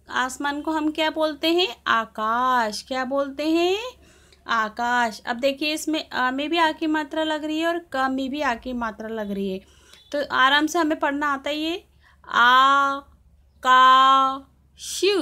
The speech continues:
क्या पढ़ेंगे इसको? आकाश।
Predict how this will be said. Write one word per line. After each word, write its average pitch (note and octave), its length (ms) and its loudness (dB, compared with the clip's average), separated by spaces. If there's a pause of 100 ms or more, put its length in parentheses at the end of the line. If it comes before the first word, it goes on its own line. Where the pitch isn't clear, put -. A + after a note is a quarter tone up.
(960)
क्या C4 120 -2
पढ़ेंगे D4 400 -6
इसको? E4 300 -4 (240)
आकाश। A#3+ 1400 0